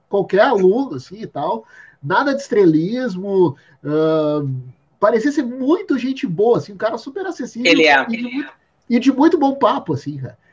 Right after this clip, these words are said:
Speaker 1: Acho muito legal isso, assim. E ele, ele estudou, já, já deve ter se formado lá no ipa.
Speaker 2: Eu tá dando umas travadinhas aí, Flávio. Mostra-,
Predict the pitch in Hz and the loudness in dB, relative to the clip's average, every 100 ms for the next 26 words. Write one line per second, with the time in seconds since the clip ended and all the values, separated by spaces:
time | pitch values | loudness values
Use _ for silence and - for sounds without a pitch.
0 | - 165 - 254 247 302 240 196 156 156 | -6 -6 -4 -4 0 2 2 2 2 2
1 | 131 131 135 - - - - - _ _ | 2 0 -2 -6 -8 -8 -10 -20 _ _
2 | _ - 156 180 208 _ _ _ _ _ | _ -2 2 2 0 _ _ _ _ _
3 | _ _ _ - 214 220 226 214 208 202 | _ _ _ -8 -6 -4 -4 -2 -4 -8
4 | 196 _ _ _ _ _ _ _ _ _ | -20 _ _ _ _ _ _ _ _ _
5 | _ _ _ 240 - 247 - _ _ _ | _ _ _ -14 -4 -4 -4 _ _ _
6 | - 214 277 247 139 156 175 170 170 _ | 2 4 4 2 2 0 0 -4 -8 _
7 | _ - 226 202 208 233 269 240 127 - | _ -10 -6 -4 -4 -2 -4 -6 -10 -18
8 | _ _ _ _ _ _ _ _ _ _ | _ _ _ _ _ _ _ _ _ _
9 | _ _ _ _ - - - 147 160 170 | _ _ _ _ -20 -14 -2 0 4 6
10 | 175 185 190 180 202 180 185 165 175 165 | 4 4 2 2 4 4 4 2 0 -2
11 | 156 131 110 - - - _ - 170 190 | 0 0 0 -6 -20 -20 _ -6 -2 0
12 | 226 - | 0 -2